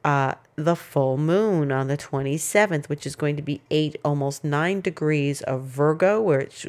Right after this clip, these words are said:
the sun will be in Pisces. So if you're a Virgo Pisces person or a Pisces or a Virgo,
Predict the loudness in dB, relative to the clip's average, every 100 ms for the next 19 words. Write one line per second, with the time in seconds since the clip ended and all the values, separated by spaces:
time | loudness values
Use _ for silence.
0 | -6 -6 -2 -2 0 -2 -4 -4 -4 -6
1 | -8 -8 -4 -4 -2 -2 -2 -6 -14 -20
2 | -16 0 0 2 -2 -2 -2 -2 -4 -6
3 | -6 -6 -8 -8 -6 -6 -4 -2 0 -2
4 | -4 -6 -6 -4 -4 -4 -4 -2 -2 -2